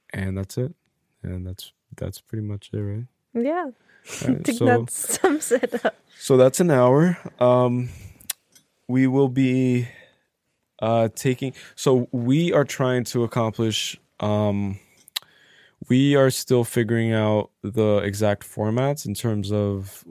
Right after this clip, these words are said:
Speaker 1: where we'll be placing the podcast. We're building a website right now, so stay tuned for that.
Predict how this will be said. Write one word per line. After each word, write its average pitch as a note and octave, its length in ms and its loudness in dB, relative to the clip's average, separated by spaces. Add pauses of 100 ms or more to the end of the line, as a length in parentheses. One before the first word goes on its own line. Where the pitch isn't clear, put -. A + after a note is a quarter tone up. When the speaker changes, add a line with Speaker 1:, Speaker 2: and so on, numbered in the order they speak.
Speaker 1:
where G#2+ 300 2
we'll G#2+ 180 0
be G#2+ 140 -2
placing G2+ 420 -6
the F#2 60 -8
podcast. G#2 560 -4
We're G2 260 -2
building G2+ 380 -2
a G2 40 -4
website G2 420 -4
right G2+ 140 -4
now, G2+ 360 -6
so F#2+ 200 -8
stay F#2+ 220 -6
tuned F#2+ 260 -8
for G2 140 -8
that. G2 320 -4